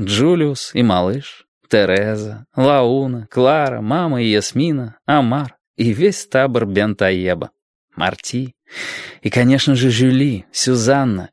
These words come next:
и Жервеза. И еще кое-кто в животе у Жервеза. И шампанское.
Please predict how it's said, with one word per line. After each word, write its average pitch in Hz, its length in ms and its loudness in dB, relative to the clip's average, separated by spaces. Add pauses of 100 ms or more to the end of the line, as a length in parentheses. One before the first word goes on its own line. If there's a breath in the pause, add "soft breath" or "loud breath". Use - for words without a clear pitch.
(120)
и 143 140 2
Жервеза. 98 760 0 (600)
И 127 80 2
еще 110 580 -4 (160)
кое-кто 113 720 0
в 120 80 -2
животе 127 440 0
у 120 80 2
Жервеза. 113 540 0 (640)
И 123 60 -2
шампанское. - 760 -6